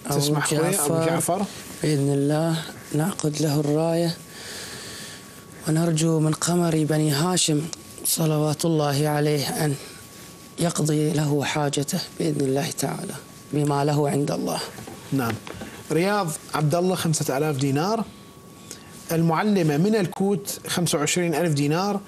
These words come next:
Speaker 2: أبو باقر، خمسة وعشرين ألف دينار. أبو حيدر، خمسة وعشرين ألف دينار.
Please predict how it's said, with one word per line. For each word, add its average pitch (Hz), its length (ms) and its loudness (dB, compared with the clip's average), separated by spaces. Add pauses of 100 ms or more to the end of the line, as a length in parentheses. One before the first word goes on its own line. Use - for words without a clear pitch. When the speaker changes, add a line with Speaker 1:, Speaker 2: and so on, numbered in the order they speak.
(320)
Speaker 2:
أبو 151 160 4
باقر، 156 440 2
خمسة - 280 0
وعشرين 160 300 0
ألف 151 200 2
دينار. 170 460 2 (480)
أبو 139 160 0
حيدر، 160 420 2
خمسة 160 320 -2
وعشرين 143 300 0
ألف 151 180 0
دينار. 170 480 0